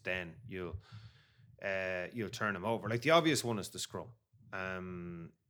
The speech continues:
it's long been the case. I mean, you can think of a few matches in, in Twickenham in particular where England have had the upper hand in the scrum,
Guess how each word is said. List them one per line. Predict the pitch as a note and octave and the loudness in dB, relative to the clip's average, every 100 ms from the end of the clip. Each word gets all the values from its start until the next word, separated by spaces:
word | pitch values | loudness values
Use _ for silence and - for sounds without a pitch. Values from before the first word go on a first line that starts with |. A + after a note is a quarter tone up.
| _ | _
it's | G#2 - | -12 -6
long | G2 G#2 A2+ A2+ A2 | -2 0 2 2 0
been | G2+ | -2
the | F#2 | -6
case. | F#2+ E2+ | -6 -6
I | G2 | -6
mean, | G#2+ | -6
you | |
can | G2+ G#2 | -6 -6
think | A#2+ A2+ | -4 -6
of | |
a | F#2 | -6
few | - A#2+ | -4 -2
matches | A#2 G#2+ G2 G#2 E2 - - | 0 -2 -4 -6 -8 -10 -10
in, | G#2+ F#2+ F#2 - | -8 -8 -8 -10
in | F2+ | -12
Twickenham | - G#2 - G#2 F2+ | -6 -4 -2 -4 -6
in | E2+ | -8
particular | - B2 A#2 A2+ G2 - - - - - | -4 -2 2 2 2 0 -10 -20 -20 -10
where | - G2 F#2+ F2 E2+ - - - _ | 0 2 4 2 -2 -10 -20 -20 _
England | G#2+ G#2+ G2+ | -8 -6 -6
have | F2 | 0
had | G2+ F2+ | 0 0
the | G2 | -6
upper | G2+ F#2 | -6 -4
hand | F#2+ G2+ G2 | -4 -4 -6
in | F#2 | -6
the | F2 | -6
scrum, | - A2+ C3 | -4 -2 -2